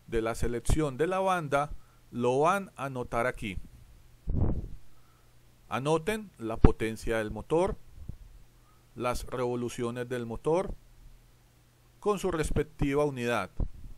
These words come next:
revoluciones de la bomba, el trabajo de la bomba, número de horas al día, dieciocho, el factor de servicio seleccionado,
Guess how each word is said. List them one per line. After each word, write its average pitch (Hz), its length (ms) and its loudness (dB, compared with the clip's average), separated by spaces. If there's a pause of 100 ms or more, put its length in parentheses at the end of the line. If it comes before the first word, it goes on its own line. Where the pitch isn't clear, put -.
(1080)
revoluciones 113 680 -2
de 117 120 0
la 107 100 0
bomba, 170 540 2 (1300)
el 120 180 -4
trabajo 127 640 2
de 139 60 0
la 113 140 0
bomba, 156 640 4
número 131 500 -2
de 120 100 2
horas 117 360 2
al 120 120 -2
día, 151 380 0 (100)
dieciocho, 147 680 -2 (840)
el 135 180 -2
factor 131 440 0
de 143 100 0
servicio 131 560 -2
seleccionado, 135 880 -2